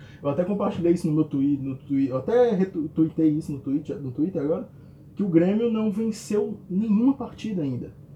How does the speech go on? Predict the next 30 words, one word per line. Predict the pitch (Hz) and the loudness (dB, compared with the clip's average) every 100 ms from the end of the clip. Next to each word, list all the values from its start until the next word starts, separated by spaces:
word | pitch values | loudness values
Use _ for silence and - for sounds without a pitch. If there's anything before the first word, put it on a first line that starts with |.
| - - - | -20 -18 -6
O | 139 | -4
Grêmio | 127 160 196 220 | 4 4 4 2
ainda | 214 214 | 2 2
não | 185 208 | 2 0
venceu. | 233 208 180 151 | -2 -2 -2 0
É | 139 | 2
um | 185 | 0
dos | 226 | 0
times | - 196 214 | -2 0 0
que, | - 202 175 | -2 0 0
assim | - 151 | 0 -4
como | 151 160 | -2 -2
São | 175 | -2
Paulo, | 160 139 151 202 170 | -2 0 2 0 0
não | 156 156 185 | 2 2 0
venceu | 220 220 214 | -2 -4 -4
no | |
Campeonato | 196 202 180 | -4 -4 -4
Brasileiro. | 190 190 208 160 | -4 -4 -2 -2
O | |
Grêmio, | 135 139 190 | -2 -2 -2
inclusive, | 190 156 170 | 0 0 0
é | 175 | 2
o | |
lanterna. | 175 190 - 165 170 123 | 2 0 -4 -4 -4 -4
O | |
Grêmio | 135 151 | -6 -4
tem | 156 | 0
um | 196 | 0
ponto. | 190 170 165 - | 2 4 4 2